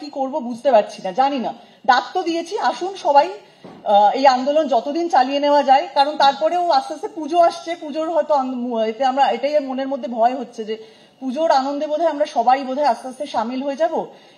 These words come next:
আহ, media আমাদেরকে সত্যি কথা অনেক কিছু তুলে ধরছেন, যার জন্য আমরা এগুলো জানতে পারছি, কিন্তু তারপরেও হয়তো মিডিয়াও হয়তো পুজোতে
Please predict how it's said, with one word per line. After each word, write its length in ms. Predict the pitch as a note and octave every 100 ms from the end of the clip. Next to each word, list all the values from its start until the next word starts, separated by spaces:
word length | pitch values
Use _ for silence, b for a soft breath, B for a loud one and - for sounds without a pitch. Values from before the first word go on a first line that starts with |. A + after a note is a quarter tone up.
| b b -
আহ, 400 | G3+ G3+ G3+ G3+ - _
media 340 | B3 C#4 C4+ E4
আমাদেরকে 640 | E4 - A#3 B3+ C#4+ D#4
সত্যি 440 | - A#3+ - C#4+ C#4
কথা 220 | B3 D4
অনেক 200 | C4+ F#4
কিছু 200 | - F#4+
তুলে 220 | D4+ C4+
ধরছেন, 320 | C4 A#3+ C4+ B3+
যার 200 | A3+ G3+
জন্য 200 | C#4+ E4+
আমরা 180 | E4
এগুলো 200 | D4 C4+
জানতে 300 | B3 G3+ G3+
পারছি, 300 | A3 G#3 -
কিন্তু 380 | C4+ _ _ D4+
তারপরেও 440 | D#4+ B3 A#3 D#4 F#4
হয়তো 180 | F4+
মিডিয়াও 380 | E4 C4+ C4+ D#4+
হয়তো 200 | F4+ F4
পুজোতে 520 | F4 C#4+ C4+ C#4+ C#4